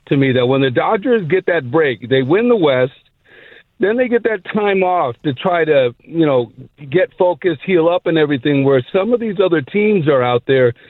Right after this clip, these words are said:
and they're still grinding and they're still in, like, that work mode. And they just get out there and they just continue on like,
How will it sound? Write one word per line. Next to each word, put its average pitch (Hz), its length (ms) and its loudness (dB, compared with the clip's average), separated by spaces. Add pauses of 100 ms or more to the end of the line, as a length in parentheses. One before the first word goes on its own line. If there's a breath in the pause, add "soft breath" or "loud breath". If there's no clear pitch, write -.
(140 loud breath)
and 165 140 -2
they're 165 120 2
still 190 220 0
grinding 156 720 -4 (140)
and 165 180 0
they're 175 160 2
still 185 280 0
in, 175 180 2
like, 160 280 -2
that 160 180 0
work 196 280 0
mode. 92 440 -4 (340 loud breath)
And 156 300 -2 (100)
they 202 140 2
just 240 240 -6
get 185 160 -2
out 170 220 -2
there 165 200 0
and 156 100 -2
they 170 120 0
just 220 240 -6
continue 180 520 0
on 196 280 0
like, 156 360 -4